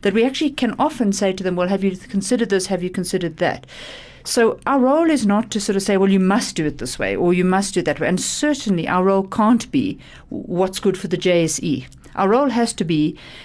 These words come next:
you need to do what's good for the company, but you, but we would always encourage, uh, uh, C E Os to, to, to look at that in the context of how does that influence and affect your local shareholders? You, you know, how do you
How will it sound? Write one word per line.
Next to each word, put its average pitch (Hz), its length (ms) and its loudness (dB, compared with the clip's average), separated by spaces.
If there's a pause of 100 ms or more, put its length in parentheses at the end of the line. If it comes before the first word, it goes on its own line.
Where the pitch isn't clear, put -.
(100)
you 214 160 4
need 269 160 4
to 269 80 0
do 208 180 2
what's 190 200 2
good 190 180 0
for 190 100 -4
the 170 180 -4 (360)
company, 269 580 0 (440)
but 214 180 -2
you, 226 240 2 (100)
but 214 300 -2
we 233 120 4
would 226 200 2
always 285 300 4
encourage, 214 600 2
uh, - 100 -2
uh, 170 680 0
C 202 300 0
E - 20 2
Os 185 200 2
to, 185 280 2 (240)
to, 196 160 0 (200)
to 233 120 2
look 254 260 2
at 302 60 0
that 226 160 2
in 202 80 4
the 190 60 2
context 202 520 0
of 185 160 0 (200)
how - 140 -2
does 466 100 4
that 302 180 0
influence 202 640 0 (200)
and 190 120 2
affect 208 400 -2
your 190 260 2
local 180 520 0
shareholders? 170 580 -2
You, 180 140 -4
you 202 120 2
know, 180 140 2 (320)
how - 160 -2
do 302 80 2
you 285 320 2